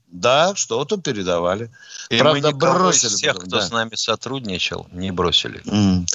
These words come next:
Speaker 1: Да, а бросили мы Афганистан после того, как Ельцин отказался и горючку, и боеприпасы, и запчасти.
Speaker 2: Ага.
Speaker 1: Вот тогда и всё
Speaker 2: А там всего-то и
Speaker 1: закончилось.
Speaker 2: надо было дать. Горючее,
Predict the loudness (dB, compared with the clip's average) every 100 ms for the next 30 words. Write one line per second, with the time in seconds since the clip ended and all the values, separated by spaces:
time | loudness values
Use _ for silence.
0 | -2 0 0 4 4 6 6 6 4 4
1 | 6 6 4 2 -2 -4 -2 2 4 2
2 | 0 -4 -6 -8 -6 -4 -2 0 0 -2
3 | -6 -10 -12 -6 2 2 2 0 0 0
4 | 0 0 -2 -2 0 4 4 2 -2 -2
5 | 0 2 4 2 2 2 2 -2 2 4
6 | 4 2 0 -2 -4 -4 -4 -2 2 4
7 | 2 0 -4 -4 0 0 2 0 0 2
8 | 2 2 0 2 0 0 -2 -2 -2 -4
9 | -6 -6 -4 0 2 2 4 2 2 0
10 | 0 0 0 0 0 2 2 0 0 0
11 | 0 0 0 0 0 2 0 0 0 0